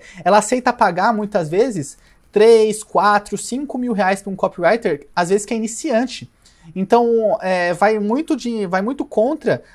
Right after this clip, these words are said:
o, os, os salários, salário mínimo,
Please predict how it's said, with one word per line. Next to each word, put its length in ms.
o, 380
os, 160
os 400
salários, 500
salário 420
mínimo, 760